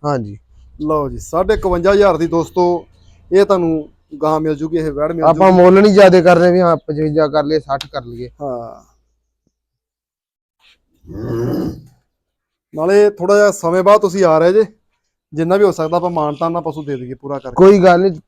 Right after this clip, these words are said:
Speaker 1: ਕ-, ਆਪਾਂ ਇਸੇ ਕਰਕੇ
Speaker 2: ਤੇ
Speaker 1: ਸੰਧੂ ਸਾਹਿਬ ਮੁੱਲ ਨਹੀਂ ਗਲਤ ਕੀਤੇ।
Speaker 2: ਹਾਂ।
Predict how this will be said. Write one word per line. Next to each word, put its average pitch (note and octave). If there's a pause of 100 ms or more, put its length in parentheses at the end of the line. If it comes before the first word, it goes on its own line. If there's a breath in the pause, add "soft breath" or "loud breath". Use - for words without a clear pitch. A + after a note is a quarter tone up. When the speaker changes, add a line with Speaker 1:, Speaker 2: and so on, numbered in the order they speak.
(200)
Speaker 1:
ਕ-, -
ਆਪਾਂ D3+
ਇਸੇ A3+
ਕਰਕੇ A3
Speaker 2:
ਤੇ G3
Speaker 1:
ਸੰਧੂ G3
ਸਾਹਿਬ G#3+
ਮੁੱਲ F#3
ਨਹੀਂ F#3
ਗਲਤ C#3+
ਕੀਤੇ। B2+
Speaker 2:
ਹਾਂ। -